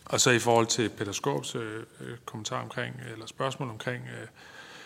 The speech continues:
hvor vi står hen som regering, så vil jeg sige, det har vi jo ikke taget stilling til. Og det kan også godt være, at der går lidt tid, før vi tager stilling til det. Øhm, det er jo åbent,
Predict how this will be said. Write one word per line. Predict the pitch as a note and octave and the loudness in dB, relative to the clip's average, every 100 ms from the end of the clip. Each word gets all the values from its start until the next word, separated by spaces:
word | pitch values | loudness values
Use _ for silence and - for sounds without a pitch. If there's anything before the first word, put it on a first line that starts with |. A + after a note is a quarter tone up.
| - | -6
hvor | - C#3 | 4 6
vi | |
står | C3 F3 F#3 | 8 8 8
hen | D#3 | 8
som | D3 | 2
regering, | B2+ A#2+ B2+ | 2 4 4
så | C3+ | 2
vil | |
jeg | D3 | 0
sige, | C#3+ | 2
det | B2+ | 6
har | D#3 | 8
vi | C#3+ | 8
jo | |
ikke | C#3+ F3 | 6 6
taget | - B2 | 4 4
stilling | - F#3+ F3 | 6 8 6
til. | - A2 - - - - - - | 4 0 -2 -16 -20 -10 -2 0
Og | A2 | 0
det | A#2+ | -2
kan | B2+ | 0
også | B2+ | 0
godt | C3+ | 0
være, | B2 | 0
at | B2 | 0
der | A#2 | -2
går | C3 | -2
lidt | B2 | -4
tid, | - E3+ | 2 2
før | D3+ C3+ | 2 -4
vi | |
tager | A#2+ | -4
stilling | A#2+ B2+ B2 | -2 0 0
til | A#2 B2 | 0 0
det. | B2+ - - - - - - | -2 -6 -14 -16 -18 -8 2
Øhm, | B2 G#2 G2+ G2 F#2+ F#2+ F#2 D#3+ D#3 D3 G#3 - - - G#3+ F#3+ - - - - _ - - - _ _ _ _ _ - | 4 4 0 -2 -6 -8 -12 -18 -16 -12 -14 -14 -14 -8 -8 -8 -16 -20 -20 -20 _ -16 -16 -20 _ _ _ _ _ 4
det | B2+ | 8
er | |
jo | A#2+ A#2 | 10 10
åbent, | B2 D3+ D#3 - - | 8 8 4 0 -10